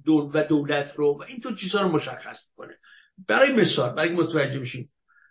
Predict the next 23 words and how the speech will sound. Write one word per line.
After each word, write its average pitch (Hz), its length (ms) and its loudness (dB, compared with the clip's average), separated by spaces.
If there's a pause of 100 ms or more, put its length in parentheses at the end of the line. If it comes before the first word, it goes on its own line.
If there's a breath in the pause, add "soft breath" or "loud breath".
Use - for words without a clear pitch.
(120)
در 190 200 2
برخی 247 340 2
کشورهای 190 400 4
دموکراتیک 165 580 0
ما 226 160 2
سیستم 220 420 -4
فدرال 190 560 2
داریم، 131 280 -2 (1120 soft breath)
در 180 140 -2
برخی 208 480 2
کشورهای 180 300 4
دموکراتیک 170 580 0 (240)
سیستم 226 280 0
فدرال 214 480 4
نداریم، 240 260 2
سیستم 208 420 0 (640 soft breath)
مرکزیت 170 960 2
دموکراتیک 156 540 2
داریم، 165 280 4
یعنی 139 180 0
یه 190 60 2
پایتخت 170 600 0 (420)
مرکز 151 540 0